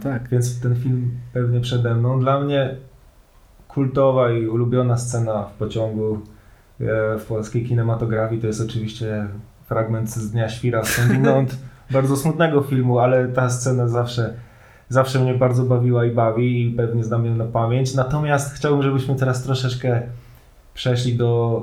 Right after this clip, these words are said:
Speaker 2: już realnego świata i myślę sobie, że są dwa typy generalnie ludzi podróżujących pociągami i pierwszy z nich to jest taki, e, podróżnik, który jest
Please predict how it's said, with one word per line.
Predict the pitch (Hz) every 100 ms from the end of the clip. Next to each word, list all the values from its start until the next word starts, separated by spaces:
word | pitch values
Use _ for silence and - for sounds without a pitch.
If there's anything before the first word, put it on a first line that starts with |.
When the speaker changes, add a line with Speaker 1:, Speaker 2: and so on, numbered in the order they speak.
| -
Speaker 2:
już | 113 113 110 117
realnego | 113 110 117 139 123 117
świata | - 107 101 123 131 131 - - - -
i | 123
myślę | 123 170 170 139
sobie, | 127 131 135 131
że | 123
są | 120 127 120 117 117 - -
dwa | 123 123 139
typy | 127 131 120 104
generalnie | 104 107 107 107 107
ludzi | 104 110 107
podróżujących | 104 107 107 110 107 107
pociągami | 110 107 113 110 98 - -
i | - 110 113 - -
pierwszy | 113 107 - 110
z |
nich | 110 107
to | - 104
jest | 104 -
taki, | - 110 117 110 107 - - - - _ - - - - - - _ - -
e, | 104 104 104 104 - - - -
podróżnik, | 117 107 117 117 117 104
który | - - 113 107
jest | 104 104 101 - -